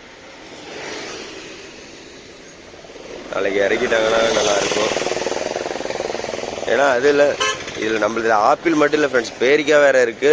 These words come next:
தார்பாய் போட்டே தான் இருக்கு. லோடு ஏத்தி நீ, அஹ், என்னைக்கு நம்ம பத்தாம் தேதி லோடு ஏத்தணும், லோடு ஏத்தி கிளம்பணும். இன்னைக்கு டேட் வந்து பாத்தீங்கன்னா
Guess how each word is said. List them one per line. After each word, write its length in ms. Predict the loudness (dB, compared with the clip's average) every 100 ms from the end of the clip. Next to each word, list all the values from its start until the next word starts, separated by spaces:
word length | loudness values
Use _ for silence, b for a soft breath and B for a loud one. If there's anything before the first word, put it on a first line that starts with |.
| 4 0 -16 -2
தார்பாய் 480 | 2 2 2 0 2
போட்டே 260 | 2 4 4
தான் 140 | 4
இருக்கு. 200 | 2 2
லோடு 220 | 2 4
ஏத்தி 200 | 2 2
நீ, 100 | 2
அஹ், 280 | 2 2 0
என்னைக்கு 320 | 0 -2 0
நம்ம 160 | -2 0
பத்தாம் 340 | -2 0 0
தேதி 240 | 2 0 2
லோடு 240 | 2 4
ஏத்தணும், 500 | 2 0 0 2 2 -2 -6
லோடு 160 | 0 2
ஏத்தி 200 | 2 0
கிளம்பணும். 540 | -2 -2 -2 0 0 -2 -14 -20 -20 -12
இன்னைக்கு 360 | -6 -6 -6 -4
டேட் 220 | -2 -2
வந்து 280 | 0 -2 -2
பாத்தீங்கன்னா 540 | -2 -2 -2 -4 -4